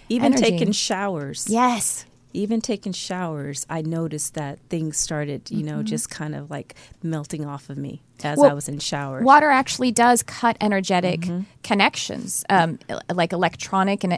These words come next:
Speaker 2: energetic connections. It will interrupt it.
Speaker 1: Correct.
Speaker 2: Yeah.
Speaker 1: So, you know, um, so I started doing that, starting laying holy water down, and little by little,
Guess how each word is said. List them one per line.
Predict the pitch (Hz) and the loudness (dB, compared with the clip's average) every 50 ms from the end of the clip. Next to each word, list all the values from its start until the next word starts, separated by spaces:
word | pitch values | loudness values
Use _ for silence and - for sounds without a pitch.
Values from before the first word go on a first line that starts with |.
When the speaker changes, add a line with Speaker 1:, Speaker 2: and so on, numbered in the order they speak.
| - | 0
Speaker 2:
energetic | - 185 175 175 175 190 165 160 - | 0 2 2 2 2 0 0 -2 -4
connections. | - - 180 175 170 - - 165 160 170 | -6 -4 -4 -4 -4 -4 -6 -6 -2 -2
It | 175 - - | -2 -2 0
will | 190 180 165 165 160 - - | 0 2 2 2 0 0 0
interrupt | - 196 185 - 180 170 170 175 - - - | 0 0 0 0 0 0 0 0 -2 -4 -8
it. | - - - - - - - | -10 -10 -12 -14 -18 -18 -12
Speaker 1:
Correct. | - 180 165 165 156 151 - - - | -10 -8 -8 -8 -8 -8 -10 -8 -6
Speaker 2:
Yeah. | 190 180 180 165 160 165 - - - - _ _ | -6 -4 -4 -4 -4 -6 -10 -16 -20 -20 _ _
Speaker 1:
So, | - - - 202 196 185 180 180 175 175 | -4 -2 0 2 2 2 2 2 2 0
you | 180 180 214 208 | 0 0 0 0
know, | 185 175 170 175 175 - - | 2 0 0 0 -2 -2 -2
um, | - 180 180 175 180 175 170 | -2 -2 0 0 0 -2 -2
so | - - 220 196 190 185 | -2 2 2 4 4 4
I | - - 185 | 2 2 0
started | - - - 196 185 202 226 | 0 0 -2 -2 -2 -2 -2
doing | 214 233 233 254 269 247 | -2 -2 0 0 0 0
that, | 214 185 185 196 240 - - | 0 0 0 -2 -4 -6 -6
starting | - - 185 175 170 185 190 190 | -8 -6 -4 -4 -4 -4 -4 -4
laying | 190 196 202 208 | -4 -4 -4 -4
holy | 196 214 190 196 208 214 | -4 -4 -4 -4 -4 -4
water | 214 185 170 165 165 196 156 | -4 -4 -4 -4 -4 -4 -4
down, | 156 160 165 160 160 165 185 - - - - - - - _ - | -4 -4 -2 -2 -2 -4 -6 -8 -12 -18 -20 -20 -20 -20 _ -6
and | 175 170 170 170 | -4 -2 -2 0
little | 170 190 220 240 269 | 0 0 0 -2 -2
by | 240 269 254 | -2 -2 -2
little, | 247 240 240 269 285 294 247 185 151 151 | -2 -2 -2 -2 -2 0 -2 -4 -6 -8